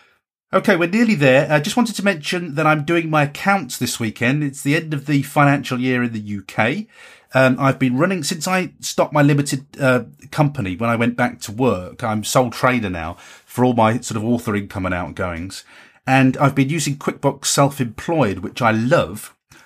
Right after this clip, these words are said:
For instance, when I went up to see Graham on, uh, Thursday, uh, because I use the QuickBooks, uh, app on my phone,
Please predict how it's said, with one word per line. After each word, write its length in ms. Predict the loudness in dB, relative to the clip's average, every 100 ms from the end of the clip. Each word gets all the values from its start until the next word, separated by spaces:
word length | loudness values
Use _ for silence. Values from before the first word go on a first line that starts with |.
| _ _
For 180 | -2 0
instance, 320 | 0 -4 -2
when 80 | 2
I 40 |
went 240 | 4 2 2
up 140 | -2
to 80 | -2
see 160 | -6 -2
Graham 540 | 2 2 2 -4 -16 _ _ _ _ _ -18 -4
on, 360 | 0 0 -2 -6
uh, 140 | -8
Thursday, 760 | -4 2 4 2 0 -6 -6 -18 -20 -20 _
uh, 140 | -4 -2
because 280 | 0 0 4
I 100 | 4
use 180 | 2
the 80 | 0
QuickBooks, 800 | -4 -6 -4 -6 -6 -6 -6 -6 _ _ _ _ _ -6
uh, 160 | -4 -2
app 280 | -4 -2 -4
on 100 | -2
my 120 | -4
phone, 440 | 0 0 0 -10